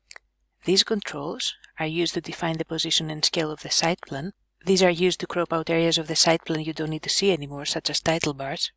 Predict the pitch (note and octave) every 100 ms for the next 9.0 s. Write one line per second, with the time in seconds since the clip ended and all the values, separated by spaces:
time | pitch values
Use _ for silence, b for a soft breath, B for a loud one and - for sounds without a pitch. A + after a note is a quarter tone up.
0 | _ _ _ _ _ - F#3+ G3 G3 F#3
1 | F3 F3 - E3 E3 D#3+ D#3 - E3+ D#3+
2 | D#3+ D#3+ D#3 D#3 D#3 D#3 - D#3+ D#3 D3
3 | D3 D#3+ D#3+ - G3 C#3 C#3 - _ _
4 | _ _ _ _ E3+ E3+ D#3 - F#3+ G3
5 | F3+ F3 D#3 D3+ D#3 D#3 D#3 D3 F#3+ G3+
6 | G#3 F3+ D#3 C#3+ C#3 C3+ C3+ C3 B2+ -
7 | - _ - _ - G3 A#3+ A#3+ G3+ G3+
8 | - E3 - D#3+ F#3 - D#3 E3 F3+ -